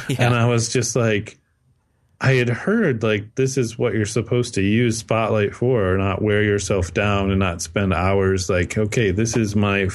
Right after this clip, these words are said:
Speaker 2: two thousand fifteen photos. This is the time I went to the lake. This is the spring photos. These are," <laughs> you know.
Speaker 1: <laughs> Yeah, yeah.
Speaker 2: You don't have to do that. You can just, like, tag things or let them be free. And I was like,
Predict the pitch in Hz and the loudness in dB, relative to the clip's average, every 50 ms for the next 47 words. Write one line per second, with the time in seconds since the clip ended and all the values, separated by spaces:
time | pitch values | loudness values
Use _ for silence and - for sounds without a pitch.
0 | - - - - 120 113 110 101 95 90 95 90 87 - 104 90 - - 110 110 | -6 -6 -2 -2 0 0 2 0 2 2 0 0 0 -2 -4 -4 -2 -2 0 0
1 | 110 110 107 98 95 92 95 92 90 90 - 98 98 95 90 95 92 - - - | 0 0 0 0 2 2 2 2 0 0 0 0 0 0 0 0 -2 -2 -2 0
2 | 87 90 92 87 90 - - - 82 85 85 87 92 90 87 90 - - 90 90 | 2 2 2 2 0 -2 -2 -2 0 0 2 2 2 0 0 -2 -2 -4 -4 -2
3 | - 90 87 - - 90 - - - - - - 117 113 110 101 - 110 95 90 | -2 -4 -4 -2 -4 -4 -4 -6 -12 -12 -4 -2 0 2 2 0 0 0 0 0
4 | 90 90 90 87 - 107 98 98 101 107 110 - 135 160 151 147 151 - 151 135 | 2 2 2 2 2 0 0 2 2 2 2 2 4 4 4 4 4 2 0 0
5 | 127 135 120 113 110 98 76 - - - - - - - - - 147 147 147 139 | -2 -4 -2 -2 -2 -2 -2 -4 -8 -14 -20 -20 -12 -8 -4 -2 0 0 0 0
6 | 117 131 139 127 - 131 110 107 - 131 151 165 147 131 117 113 107 104 95 117 | 0 0 -2 -2 -2 -4 -4 -2 -2 -2 0 2 2 2 0 0 0 0 0 0
7 | 139 135 - 143 135 117 120 117 117 - - - - - - - - _ - 117 | -2 0 2 2 2 4 2 0 -2 -4 -12 -16 -20 -20 -20 -20 -14 _ -2 -2
8 | 110 104 - - _ _ _ _ _ - - - 143 139 143 147 147 135 135 - | -2 -2 -4 -8 _ _ _ _ _ -8 -4 -2 0 0 2 2 0 0 -2 -2
9 | 147 131 120 113 110 107 101 110 107 110 117 120 123 123 - 120 117 113 113 110 | 0 0 2 2 2 2 2 0 0 2 2 0 0 0 0 2 2 2 2 0
10 | 113 - 139 139 135 127 117 107 101 101 101 101 101 104 101 104 - 107 101 92 | 0 0 0 2 2 2 2 2 0 0 -2 -2 -2 -2 -2 -2 -2 -2 -2 -4
11 | - | -6